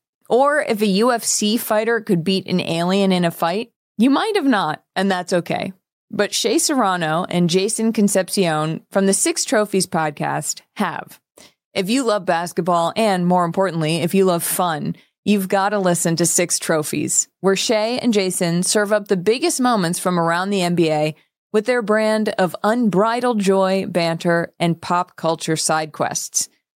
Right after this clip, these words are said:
Each week, they hand out six pop culture themed trophies for six basketball related activities. Stuff like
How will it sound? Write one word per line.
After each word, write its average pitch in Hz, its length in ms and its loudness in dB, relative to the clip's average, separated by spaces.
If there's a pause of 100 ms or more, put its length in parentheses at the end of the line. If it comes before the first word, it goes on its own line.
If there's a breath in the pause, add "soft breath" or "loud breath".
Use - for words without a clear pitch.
(220)
Each 330 300 -2
week, 151 400 -2 (100)
they 214 220 0
hand 214 260 -2
out 180 240 -2
six - 320 -2
pop 185 340 -2
culture 170 300 -2
themed 170 300 0
trophies - 500 -2
for 190 140 0
six 247 360 -2
basketball 180 680 -2
related 151 440 0
activities. - 680 -4 (400 soft breath)
Stuff 220 340 -2
like 196 340 -4